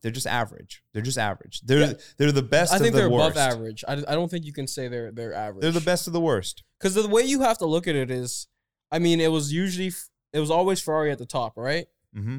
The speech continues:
Speaker 2: Ferrari was to compete with Williams. It would go like that. Then it was Ferrari and Red Bull. Then Red Bull took over, and then Mercedes came up. So now Ferrari and McLaren, I mean, McLaren was dominant at one point too. So, like, you have your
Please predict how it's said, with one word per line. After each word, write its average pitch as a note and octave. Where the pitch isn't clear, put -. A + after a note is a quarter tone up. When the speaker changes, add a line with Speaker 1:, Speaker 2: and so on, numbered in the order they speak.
Speaker 2:
Ferrari D3+
was E3
to D3+
compete D3+
with C3+
Williams. E3+
It C3+
would C#3
go C#3
like C3
that. A#2
Then F3
it F3+
was E3+
Ferrari D#3+
and F3+
Red A3+
Bull. C3
Then C#3
Red F3
Bull D#3+
took C#3
over, C3
and C#3
then C#3
Mercedes E3+
came A#2+
up. A2+
So -
now D#3
Ferrari D#3
and D3+
McLaren, D3
I C#3
mean, D#3
McLaren F3
was C#3+
dominant C3
at A#2
one B2+
point B2
too. G3
So, C#3
like, C3
you D3
have F3
your D3